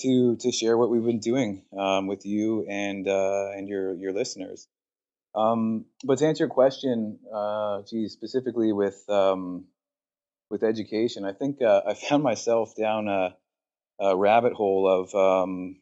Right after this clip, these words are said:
you know, career student, and I don't think that's changed, to be honest with you. I mean, just learning comes now in a different form. Uh, initially, my,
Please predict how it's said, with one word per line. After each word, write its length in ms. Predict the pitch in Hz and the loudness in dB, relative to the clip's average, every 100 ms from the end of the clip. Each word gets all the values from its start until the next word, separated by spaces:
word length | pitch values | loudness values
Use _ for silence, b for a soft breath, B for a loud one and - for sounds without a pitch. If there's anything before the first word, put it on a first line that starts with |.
| _ - | _ -12
you 80 | 98 | -8
know, 100 | 87 | -8
career 380 | - 110 107 101 | -6 -2 -2 -2
student, 420 | - 110 101 95 | -4 -4 -4 -4
and 140 | 107 | -2
I 60 | 113 | 0
don't 160 | 147 127 | 0 -2
think 160 | 107 | -2
that's 180 | 98 90 | -2 -4
changed, 380 | - 104 92 - | -8 -6 -8 -8
to 40 | |
be 60 | 92 | -8
honest 240 | 87 87 | -8 -8
with 160 | 90 87 | -12 -12
you. 140 | 85 | -10
I 20 | |
mean, 220 | 87 85 85 | -10 -10 -10
just 140 | 85 - | -12 -8
learning 340 | 90 87 85 | -6 -6 -8
comes 300 | - 90 85 | -10 -12 -10
now 160 | 87 87 | -8 -8
in 80 | 87 | -8
a 20 | |
different 320 | 85 - - | -10 -12 -16
form. 380 | - 95 90 85 _ _ - | -6 -4 -4 -6 _ _ -8
Uh, 540 | 104 98 98 95 95 98 | 0 4 4 4 2 0
initially, 360 | 117 135 143 113 | 0 2 2 2
my, 540 | 110 104 104 101 | 4 6 6 2